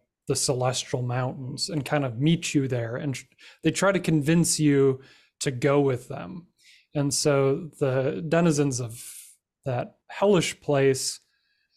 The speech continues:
are almost always overwhelmed or are incapable of leaving the things behind that are destructive, are despicable, despicable about them, but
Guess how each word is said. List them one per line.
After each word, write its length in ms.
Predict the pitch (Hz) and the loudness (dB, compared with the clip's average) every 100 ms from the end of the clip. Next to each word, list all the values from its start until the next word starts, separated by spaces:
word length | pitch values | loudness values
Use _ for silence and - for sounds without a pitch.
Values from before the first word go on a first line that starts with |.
| _ _ _ - | _ _ _ -2
are 120 | 170 | 0
almost 340 | 233 220 175 | 2 2 2
always 320 | 156 156 147 147 | 4 4 4 2
overwhelmed 800 | 175 139 131 123 123 143 143 156 | -2 0 -2 -4 -6 -8 -6 0
or 320 | 147 190 214 - | 2 0 -4 -2
are 180 | 151 | 0
incapable 920 | 165 202 185 170 160 156 151 147 147 - | 4 4 4 2 2 2 4 4 2 -2
of 360 | 135 123 139 - | -4 -6 -8 -2
leaving 480 | 160 202 190 190 170 | 2 4 4 4 2
the 80 | |
things 380 | 135 165 165 147 | 2 2 2 0
behind 840 | 139 135 127 135 139 139 139 139 - | 0 -2 -2 -4 -2 -2 -2 -4 -4
that 680 | 139 139 131 131 - - - _ _ _ | 0 2 2 0 -6 -12 -18 _ _ _
are 140 | 143 | -2
destructive, 1040 | 139 135 - 127 113 - 131 127 127 - - | 0 -2 -6 -8 -10 -6 -4 -4 -8 -16 -12
are 240 | - 131 131 | -6 -2 -2
despicable, 880 | 127 127 - 131 135 123 135 131 - 170 | -2 -6 -6 -6 -6 -4 -4 -4 -6 -4
despicable 540 | 151 147 165 156 131 135 | 0 0 0 -2 -2 -4
about 320 | 127 131 123 | -2 -4 -4
them, 200 | 139 127 - - - _ | -6 -6 -12 -20 -20 _
but 160 | 151 | -8